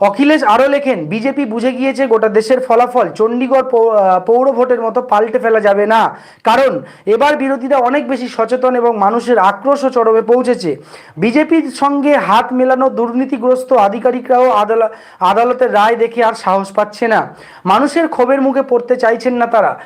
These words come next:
ইন্ডিয়া জোটের সমস্ত কর্মী, পদাধিকার এবং প-, আহ, প্রার্থীদের বলবো,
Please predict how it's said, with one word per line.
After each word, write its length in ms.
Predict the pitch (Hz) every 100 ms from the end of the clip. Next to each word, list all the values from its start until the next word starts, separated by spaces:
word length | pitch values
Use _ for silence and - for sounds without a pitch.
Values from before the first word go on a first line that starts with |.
| -
ইন্ডিয়া 400 | 190 220 254 302
জোটের 240 | 294 285 285
সমস্ত 480 | 285 214 262 262 269
কর্মী, 380 | 254 240 240
পদাধিকার 680 | 254 214 202 214 226 220 247
এবং 260 | 208 220 233 233
প-, 60 |
আহ, 220 | 190 175 175
প্রার্থীদের 580 | 175 202 208 247 240
বলবো, 480 | 202 214 226 233 156